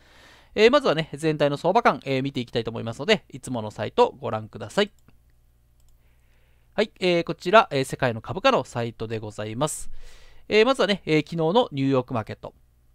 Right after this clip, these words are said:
ダウ平均は前日比、マイナス九百四十三ドル。終値で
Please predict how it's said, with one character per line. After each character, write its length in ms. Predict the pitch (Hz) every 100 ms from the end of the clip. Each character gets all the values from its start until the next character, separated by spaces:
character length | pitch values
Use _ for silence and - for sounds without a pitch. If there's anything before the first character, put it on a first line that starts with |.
| -
ダ 120 | 139
ウ 60 | 139
平 160 | 139
均 200 | 120 131
は 180 | 226 - -
前 120 | 131
日 240 | 120 117 -
比、 220 | - - _ _ _ _ -
マ 200 | 147 160
イ 40 |
ナ 140 | 190 185
ス 240 | 226 - _ _ -
九 260 | - 247 262
百 320 | - 127 127
四 220 | 135 156
十 220 | 117 113
三 200 | 107 131
ド 100 | 117
ル。 80 | - - - - - _ _ - _
終 260 | - 147 139
値 100 | 131
で 220 | 156 208